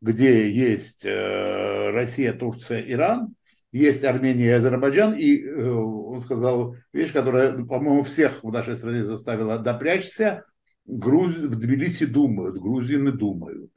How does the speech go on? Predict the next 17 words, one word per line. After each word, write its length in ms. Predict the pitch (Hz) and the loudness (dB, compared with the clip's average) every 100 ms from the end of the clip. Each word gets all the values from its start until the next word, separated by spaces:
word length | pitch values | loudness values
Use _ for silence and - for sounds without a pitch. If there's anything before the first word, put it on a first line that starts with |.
| _ - | _ -18
Грузия 380 | 92 - 78 | -18 -16 -20
думает. 400 | 73 80 _ - _ _ _ _ _ - | -20 -20 _ -20 _ _ _ _ _ -4
Знаешь, 200 | 196 226 | 0 2
в 40 | |
чем 180 | 233 220 | 4 4
дело? 420 | 190 127 101 - - | 6 6 4 0 -4
Э, 840 | 123 123 120 117 113 113 110 110 | -2 0 0 0 0 0 0 0
вот, 260 | 131 147 | -2 -2
э, 360 | 113 110 90 98 78 - - _ - | -6 -6 -8 -10 -12 -16 -18 _ -6
я 180 | 143 190 | -2 0
проведу 340 | 165 151 170 | 0 0 -2
такую 320 | 160 120 135 | -4 -2 0
аналогию. 480 | 120 117 107 - - | 2 0 -4 -8 -12
Очень 260 | - 175 170 | -6 -4 -2
часто 300 | 190 214 165 | -2 -2 0
я 160 | 139 143 | 0 0
слышал, 540 | 175 - 156 131 | -4 -4 -2 -2